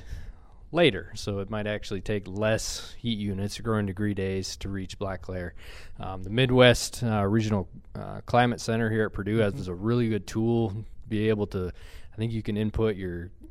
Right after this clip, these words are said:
Speaker 1: the hybrid maturity dates that you're using. It gives you kind of an estimate. I think a lot of seed companies will kind of give you an estimate of how many growing degree days, either some may be from planting or some may be from emergence, until it reaches maturity in black layer.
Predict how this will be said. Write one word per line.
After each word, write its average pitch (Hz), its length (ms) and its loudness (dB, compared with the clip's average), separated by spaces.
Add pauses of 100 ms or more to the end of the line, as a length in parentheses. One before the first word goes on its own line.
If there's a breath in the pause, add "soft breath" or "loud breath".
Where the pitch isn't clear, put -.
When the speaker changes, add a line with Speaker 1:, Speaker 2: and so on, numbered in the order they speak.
(340)
Speaker 1:
the 98 120 -8
hybrid 113 340 4
maturity 113 460 2
dates 110 320 2
that 98 80 -8
you're 92 100 -6
using. 113 520 0 (480 loud breath)
It 98 160 -10
gives 104 200 0
you 101 120 0
kind 110 180 2
of 104 80 0
an 95 80 -4
estimate. 107 480 2
I 98 60 2
think 113 180 -2
a 107 60 -4
lot 107 160 4
of 101 40 0
seed 104 220 -2
companies 104 400 -2
will 101 60 -2
kind 110 200 0
of 110 60 0
give 107 140 -2
you 107 100 2
an 101 80 2
estimate 107 360 0
of 95 80 -6
how 104 120 2
many 107 180 0
growing 107 380 2
degree 104 300 -2
days, 104 420 0
either 101 320 -6
some 110 260 -2
may 104 140 2
be 98 140 -4
from 92 180 -6
planting 139 540 4
or 98 120 -6
some 107 220 -4
may 104 160 -2
be 98 220 -4
from 95 220 -4
emergence, 104 640 2
until 107 340 -4
it 98 40 -2
reaches 98 580 -4
maturity 101 440 -4
in 92 80 -4
black 98 280 -4
layer. 98 280 -2